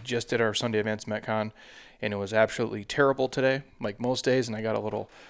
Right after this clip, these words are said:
uh, we call it the bird flu, but it's, uh, the MetCon cough going on here. Uh, I take the Dream product from Beam most nights to go to sleep. It's natural. It's not habit forming. You don't wake up feeling groggy.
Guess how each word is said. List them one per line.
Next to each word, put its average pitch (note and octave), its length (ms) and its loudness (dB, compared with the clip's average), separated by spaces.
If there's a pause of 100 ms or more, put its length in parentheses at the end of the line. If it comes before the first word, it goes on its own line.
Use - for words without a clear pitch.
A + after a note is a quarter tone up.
(360)
uh, G2+ 220 4
we A2 60 -4
call A#2 160 4
it G#2+ 80 0
the - 60 -12
bird A2+ 340 0
flu, A2 300 -6 (180)
but A2 140 -4
it's, - 200 -10
uh, F#2 280 -2 (120)
the A2 120 -4
MetCon G#2+ 480 -4
cough G#2 340 -6
going G#2+ 180 -4
on G#2+ 140 -4
here. G2+ 220 -12 (880)
Uh, A#2+ 260 4 (100)
I B2 120 6
take - 320 -4
the D3 100 -8
Dream C#3 380 -2
product A2 560 2
from A2+ 240 -4
Beam B2 400 -2 (420)
most B2+ 320 4
nights B2+ 220 2
to - 80 -4
go A#2+ 80 0
to G#2 80 -2
sleep. - 340 0 (320)
It's A2 160 -6
natural. C3 520 2
It's - 120 -10
not B2 140 2
habit B2+ 260 4
forming. C#3 400 0
You A2+ 80 -6
don't A2+ 140 -2
wake A#2 180 -2
up - 80 0
feeling C3 220 -4
groggy. A2+ 440 2